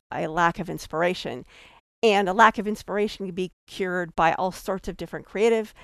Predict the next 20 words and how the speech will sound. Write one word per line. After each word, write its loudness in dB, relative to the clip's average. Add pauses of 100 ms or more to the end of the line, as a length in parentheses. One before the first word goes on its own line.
(240)
exercises, -2
but -6
that's 2
outside -2
of -8
the -12
scope -6
of -12
what -4
I'm -2
talking -10
about -4
today. -4 (960)
So, 2 (640)
there 6
you 0
go, 2
the -4
fifteen -6
most -4